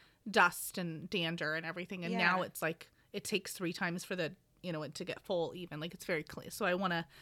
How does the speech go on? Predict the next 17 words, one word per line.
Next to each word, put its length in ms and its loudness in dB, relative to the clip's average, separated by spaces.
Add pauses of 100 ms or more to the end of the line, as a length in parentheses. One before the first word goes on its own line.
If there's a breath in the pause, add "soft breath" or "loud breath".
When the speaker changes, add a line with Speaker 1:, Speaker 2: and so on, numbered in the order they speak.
(220 loud breath)
Speaker 1:
make 140 0
sure 140 2
I 60 4
Speaker 2:
Awesome. 140 0
Speaker 1:
vacuum 320 6
every 240 0
day 180 2
to 80 -4
keep 460 -4
it 200 -6
that 220 -8
way. 420 -6 (1200 soft breath)
And 240 0
the 120 2
upkeep 460 -4
and 180 -6
stuff. 360 -6